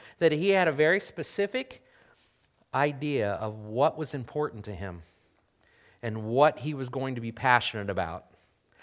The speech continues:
And that's what he put everything he had into. He did not allow those other things that can distract us. 'Cause I don't know about you, but I have a whole host of things floating around my, in my mind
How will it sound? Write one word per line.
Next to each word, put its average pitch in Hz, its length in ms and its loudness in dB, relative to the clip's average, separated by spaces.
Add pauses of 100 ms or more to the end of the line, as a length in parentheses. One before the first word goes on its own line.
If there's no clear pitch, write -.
(260)
And 110 280 -4
that's 127 560 4
what 110 180 -2
he 110 80 -4
put 123 320 -4 (100)
everything 117 500 -2
he 113 120 -2
had 92 280 -2
into. 87 400 -8 (1800)
He 120 120 -8
did 120 140 0
not 139 240 6
allow 123 680 8 (340)
those 123 200 2
other 139 200 -2
things 107 420 0
that 117 140 0
can 120 140 -6
distract 165 480 0
us. 107 100 -2
'Cause 151 160 0
I 262 80 6
don't 285 80 0
know 147 80 2
about 113 240 4
you, 117 280 -2 (200)
but 135 120 2
I 202 100 12
have 170 100 6
a 113 60 6
whole 165 380 2
host 156 360 0
of 120 100 0
things 117 360 -2 (100)
floating 151 440 2
around 139 300 4
my, 127 240 2
in 127 180 -4
my 123 180 4
mind 127 500 2